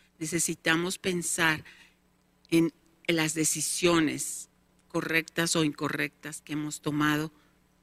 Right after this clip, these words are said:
y alinearnos a lo que la palabra de Dios de-, dice. Eso es cooperar con Dios para que nosotros podamos recibir todo eso que ya Él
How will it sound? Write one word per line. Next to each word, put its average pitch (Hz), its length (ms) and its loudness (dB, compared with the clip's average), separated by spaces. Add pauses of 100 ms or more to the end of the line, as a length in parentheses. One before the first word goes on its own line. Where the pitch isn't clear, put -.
(600)
y 180 240 -2 (380)
alinearnos 160 960 4 (360)
a 160 100 4
lo 156 120 6
que - 120 -2
la 156 140 0
palabra 151 500 -2
de 147 160 -6
Dios 143 260 -8
de-, 156 160 -14 (340)
dice. 143 380 0 (440)
Eso 196 300 6
es 185 140 4
cooperar 160 720 0
con 151 220 -6
Dios 151 340 -8 (300)
para 151 160 -2
que 151 100 -4
nosotros 170 540 -2
podamos 156 480 -4
recibir 160 560 -8 (340)
todo 175 320 2
eso 160 380 2 (260)
que 156 220 0
ya 160 320 0 (280)
Él 165 360 -4